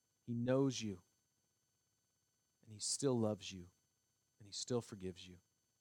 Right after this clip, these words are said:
God bless you. If you have any questions about anything I've said,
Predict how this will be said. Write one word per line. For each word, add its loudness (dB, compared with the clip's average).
God -10
bless -2
you. -12
If -4
you 6
have 2
any 2
questions 2
about 8
anything 0
I've 0
said, 0